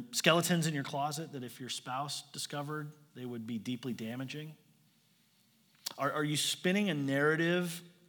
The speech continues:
and a, a fake reality in your life to your kids that when they discover it and when they figure it out, all it will do is bring confusion and distrust that will hurt them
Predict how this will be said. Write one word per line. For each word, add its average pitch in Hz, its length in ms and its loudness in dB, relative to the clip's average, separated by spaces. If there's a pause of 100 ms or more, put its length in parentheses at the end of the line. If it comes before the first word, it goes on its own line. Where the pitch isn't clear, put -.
(360)
and 123 140 -6
a, 120 200 -8
a 117 40 -4 (240)
fake 175 280 8
reality 156 720 8 (280)
in 147 100 2
your 147 100 8
life 147 360 10
to 170 120 0
your 131 160 0
kids 151 680 -2 (640)
that 131 220 -2
when 139 260 6
they 185 140 12
discover 170 520 8
it 185 140 6
and 143 80 0
when 151 100 2
they 160 140 4
figure 160 340 4
it 147 60 4
out, 151 420 6
all 160 180 8
it 175 80 4
will 156 140 2
do 156 480 4
is 131 240 0
bring 131 560 0
confusion 147 800 -2 (240)
and 120 120 -2
distrust 135 800 2 (960)
that 117 80 -6
will 104 120 -6
hurt 117 300 0
them 135 400 -2